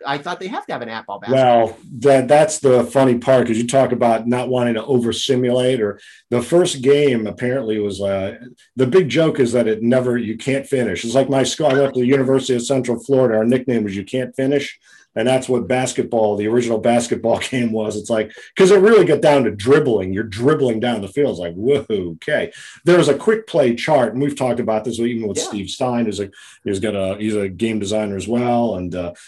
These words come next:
Speaker 2: you know, they, they, they re-, released it in the mid nineties. I don't know if they're gonna bring it back. Um,
Speaker 1: Yeah.
Speaker 2: that, and that's a hard, well, again, it's, it, it,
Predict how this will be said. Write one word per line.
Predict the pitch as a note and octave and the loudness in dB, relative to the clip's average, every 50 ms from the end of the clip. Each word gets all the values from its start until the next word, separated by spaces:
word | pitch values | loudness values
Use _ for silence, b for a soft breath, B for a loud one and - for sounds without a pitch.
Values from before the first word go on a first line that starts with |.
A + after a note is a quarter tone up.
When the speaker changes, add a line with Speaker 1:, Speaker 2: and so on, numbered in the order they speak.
| B B | B B
Speaker 2:
you | A#2+ A#2+ | -2 0
know, | A#2 A2 G#2+ | 0 0 -2
they, | G#2+ A#2 A2+ A#2 | -2 -4 -6 -6
they, | - A#2+ A#2 A2 A2 A#2 - | -6 -4 -4 -4 -6 -8 -10
they | E2+ A#2+ A2 A2+ | -6 -6 -4 -2
re-, | A2+ B2 D#3+ E3 D3+ C#3 C3+ C3+ D3 - | -2 -2 0 0 0 0 0 -2 -2 -4
released | - B2+ A#2+ B2 A#2+ B2 B2 A#2+ - B2+ | -6 -6 -4 -2 -2 -2 -2 -2 -4 -8
it | A2+ | -8
in | F#2+ | -8
the | G2 | -6
mid | G#2 B2 B2+ | -4 -4 -2
nineties. | A#2+ A#2+ A#2+ A#2+ A#2+ A#2 A#2 A#2+ A#2 A#2 - - - | -2 -2 -2 -2 -2 -2 -2 -2 -4 -4 -8 -12 -10
I | A2+ | -8
don't | B2 B2 | -6 -4
know | A2 G2+ | -6 -6
if | F#2+ | -6
they're | - G#2 | -8 -8
gonna | F#2 F2+ E2+ | -8 -8 -8
bring | D#2+ G2+ F#2 F2 | -8 -8 -8 -8
it | E2+ D#2+ | -8 -8
back. | - F#2+ F#2 F2+ F2+ F2 - - - b b b b b b b | -6 -6 -6 -6 -8 -12 -14 -18 -20 b b b b b b b
Um, | - F2+ E2+ E2 E2 D#2+ | -6 -4 -4 -4 -6 -6
Speaker 1:
Yeah. | D#2+ D#2+ D#2+ - _ _ - | -6 -8 -8 -12 _ _ 0
Speaker 2:
that, | D#3+ F3 G3 | 2 2 2
and | D3 F3 E3 | 2 0 0
that's | F3 F3+ F3+ F3+ | 0 0 0 -2
a | E3 | -2
hard, | D3 D3 D#3 D3+ C#3 C3 A#2+ B2+ C3 - | 0 0 -2 -2 -2 -4 -6 -10 -12 -8
well, | - E3+ D3+ C3+ | -4 -2 -2 -2
again, | B2+ A#2+ C#3 B2 F#2+ F#2 | -2 -2 -2 -4 -4 -4
it's, | G2+ - - - - | -8 -8 -10 -10 -10
it, | - G2+ - - | -10 -10 -8 -6
it, | C#3+ B2 A#2+ | -8 -8 -8